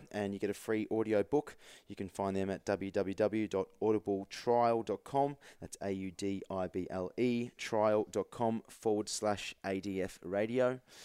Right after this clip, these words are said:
Um, we're also going to promote Loxam Solutions and N D O Sups. Our sponsorship with these guys has ended, but they were our original backers of the program, and we really appreciate everything they've done for us. So we're gonna give them another free plug.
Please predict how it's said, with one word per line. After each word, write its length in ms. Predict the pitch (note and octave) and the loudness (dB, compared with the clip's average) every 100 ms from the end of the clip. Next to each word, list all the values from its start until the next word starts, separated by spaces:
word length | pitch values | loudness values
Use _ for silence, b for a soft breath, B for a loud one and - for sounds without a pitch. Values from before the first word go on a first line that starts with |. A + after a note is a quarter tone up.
| B B B B B B - | B B B B B B 0
Um, 460 | A2 A2 A2+ A#2 A#2 | 4 6 4 0 4
we're 120 | C3 | 6
also 280 | D3 - C3 | 8 6 4
going 180 | C3 B2+ | 4 2
to 100 | - | -4
promote 360 | - A#2+ B2 | -4 2 2
Loxam 560 | A#2 A#2+ B2+ - A#2+ A2+ | 4 2 2 2 2 2
Solutions 640 | - A#2+ C3 - B2+ A#2+ | 0 2 2 0 -2 -2
and 240 | - G#2+ G#2+ | -2 -2 -2
N 180 | A2 A2 | -4 -2
D 180 | G#2+ G#2 | 4 4
O 80 | |
Sups. 600 | G2 - C#3+ - - - - | 4 4 0 0 -4 -6 -6
Our 280 | G#2 G#2 G#2 | 0 2 2
sponsorship 600 | G#2 - C3 C3 - B2 | 0 -2 -2 -2 -6 -6
with 220 | - A2+ - | -4 -6 -2
these 240 | A2 A2 | -2 0
guys 340 | A#2+ A2 G#2+ - | 2 4 4 0
has 400 | - A#2 A#2 - | -2 0 0 -2
ended, 340 | A2+ B2 E3+ - B B B | -4 0 0 -2 B B B
but 120 | G#2 | -4
they 200 | - G2+ | 0 4
were 200 | G#2 G2+ | 4 6
our 180 | F#2+ F#2+ | 6 4
original 520 | F#2+ F#2+ G#2+ - G2+ F2 | 2 -2 -4 -2 -4 0
backers 360 | G2+ G2 A2 G2 | 0 0 -2 -4
of 120 | F#2+ | -4
the 80 | G2+ | -6
program, 520 | - G2+ G2 G#2+ G#2+ | 0 0 2 0 0
and 60 | |
we 80 | F#2+ | -2
really 220 | F#2+ G2+ | -2 -2
appreciate 640 | F#2+ - G#2 F#2+ - G2 G2 | -2 -2 -4 -2 4 4 4
everything 300 | - G2+ G2+ | -2 -4 -2
they've 140 | F#2+ - | -4 0
done 220 | G2+ G2 | -2 -2
for 260 | - A2 | -2 0
us. 180 | A#2 - B B B | 0 -2 B B B
So 140 | - A#2 | -8 -2
we're 60 | |
gonna 120 | A2 G#2+ | -2 0
give 140 | G#2 | -2
them 80 | G#2 | 0
another 260 | G2+ G#2 | 0 0
free 240 | G2 - G#2+ | -2 0 -2
plug. 400 | - A2+ A2+ | 0 6 6